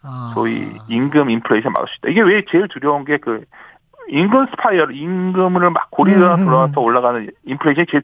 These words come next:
Speaker 2: 두렵거든요.
Speaker 1: 그렇죠. 예.
Speaker 2: 그래서 그걸 막으려면 그런 저희 대안까지 나오고 있는 상황이고,
Speaker 1: 음.
Speaker 2: 물론 이제 뭐 이런 모든 것들은 이제 삼월 에프오엠씨가 이제 멀지 않았으니까요. 근데
Speaker 1: 네.
Speaker 2: 에프오엠씨 전후에서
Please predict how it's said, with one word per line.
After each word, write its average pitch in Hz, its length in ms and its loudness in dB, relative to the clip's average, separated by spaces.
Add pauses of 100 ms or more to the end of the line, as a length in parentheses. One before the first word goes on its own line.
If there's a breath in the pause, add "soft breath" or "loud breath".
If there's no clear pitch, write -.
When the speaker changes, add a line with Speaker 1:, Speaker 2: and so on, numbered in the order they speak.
Speaker 2:
두렵거든요. 85 540 -4
Speaker 1:
그렇죠. 151 540 -4
예. 143 320 -2 (360)
Speaker 2:
그래서 160 180 2 (340 loud breath)
그걸 214 140 0
막으려면 202 600 0
그런 220 440 0 (220)
저희 151 160 0
대안까지 165 540 0
나오고 127 320 0
있는 127 200 -12
상황이고, 147 800 0
Speaker 1:
음. 127 520 -4
Speaker 2:
물론 170 420 2
이제 139 360 0
뭐 147 200 0
이런 185 220 2
모든 170 300 0
것들은 170 320 -4
이제 151 160 -6
삼월 247 240 0
에프오엠씨가 156 640 -2
이제 131 140 -6
멀지 123 260 0
않았으니까요. 113 800 -2
근데 185 180 0
Speaker 1:
네. 135 160 4
Speaker 2:
에프오엠씨 254 420 -2
전후에서 147 460 0